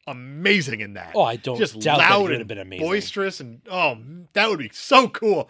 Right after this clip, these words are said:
Speaker 2: It would.
Speaker 1: It would take me right out.
Speaker 2: Oh, absolutely.
Speaker 1: But st- <laughs>
Speaker 2: Yeah, Sir Anthony Hopkins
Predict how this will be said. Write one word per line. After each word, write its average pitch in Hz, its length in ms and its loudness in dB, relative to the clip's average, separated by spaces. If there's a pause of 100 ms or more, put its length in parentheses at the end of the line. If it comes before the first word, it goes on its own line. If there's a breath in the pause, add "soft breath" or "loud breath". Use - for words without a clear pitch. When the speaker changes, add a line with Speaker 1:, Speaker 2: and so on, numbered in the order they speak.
Speaker 2:
It 101 60 -18
would. 101 200 -10
Speaker 1:
It 135 60 -4
would 120 120 -8
take 127 160 -8
me 110 100 -10
right 110 240 -4
out. 85 240 -16
Speaker 2:
Oh, 175 120 4
absolutely. 127 400 0
Speaker 1:
But 90 100 -6
st- - 200 -6 (200)
<laughs> - 800 0 (400)
Speaker 2:
Yeah, 170 300 -6 (180)
Sir - 300 0
Anthony 185 300 0
Hopkins 135 640 -8